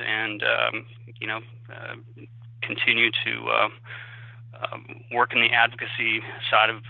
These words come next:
of the business, and, and, um, just really happy to be part of the National Club Association. And, and, um, I've been on the board of directors of Mount Vernon Country Club here in Alexandria, Virginia for five years. This is my fifth year,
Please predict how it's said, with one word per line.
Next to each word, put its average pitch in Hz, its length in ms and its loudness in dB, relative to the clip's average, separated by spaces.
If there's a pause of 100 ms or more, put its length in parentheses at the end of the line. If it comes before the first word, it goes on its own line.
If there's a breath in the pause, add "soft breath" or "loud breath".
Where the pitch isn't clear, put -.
(140)
of 110 140 -4
the 107 80 -8
business, 120 560 -2
and, 101 420 2
and, 104 320 0
um, 107 380 -2
just - 160 0 (100)
really 113 220 4
happy 117 260 4
to 117 80 -8
be 107 280 -2
part 113 260 2
of 107 160 -2 (100)
the 110 60 -4
National 104 360 0
Club 107 220 0
Association. 110 800 0
And, 101 340 -4
and, 98 300 -4
um, 104 320 -2 (540 loud breath)
I've 123 60 -2
been 127 140 6
on 131 100 8
the 117 80 0
board 123 260 0
of 117 80 0
directors 120 540 4
of 107 80 -6 (240)
Mount 117 220 2
Vernon 110 220 0
Country 120 280 0
Club 113 300 4
here 120 100 4
in 107 80 2
Alexandria, 107 560 0
Virginia 107 460 0
for 104 160 -2 (120)
five 107 240 6
years. 107 240 2
This - 200 -8
is - 40 -14
my 104 140 -6
fifth 117 240 -4
year, 107 320 0